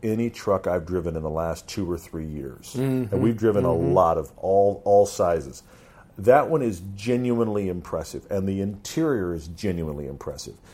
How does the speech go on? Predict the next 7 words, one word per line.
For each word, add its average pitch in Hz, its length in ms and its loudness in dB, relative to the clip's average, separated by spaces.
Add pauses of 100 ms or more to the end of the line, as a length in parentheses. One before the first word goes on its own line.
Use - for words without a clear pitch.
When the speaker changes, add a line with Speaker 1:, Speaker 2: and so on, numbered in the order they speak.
(260)
Speaker 1:
They 104 300 6
have 120 420 6
an 98 100 4
actual, 113 800 0
you 104 140 -4
know, 82 260 -2 (340)
traditional 127 960 -2